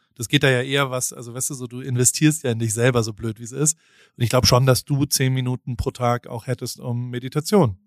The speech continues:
jeden Tag zu machen. Also so, ähm, und das wird sich, glaub ich, lohnen. Man muss sich das aber, glaub ich, wirklich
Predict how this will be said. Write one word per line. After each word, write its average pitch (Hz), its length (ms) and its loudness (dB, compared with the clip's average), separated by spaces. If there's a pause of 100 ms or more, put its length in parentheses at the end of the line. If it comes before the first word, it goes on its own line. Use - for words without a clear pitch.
(120)
jeden 113 300 4
Tag 107 260 -4
zu - 120 -14
machen. - 260 -16 (540)
Also 117 240 0
so, 113 400 -6
ähm, 113 280 -4
und 110 160 -12
das 120 260 -4
wird 135 300 0
sich, - 340 -8 (100)
glaub 123 220 6
ich, 107 120 0
lohnen. 131 480 4 (320)
Man 123 120 2
muss 127 120 4
sich 143 100 4
das 127 140 0
aber, 117 160 -2
glaub 117 180 -2
ich, 104 120 -2
wirklich 127 460 -4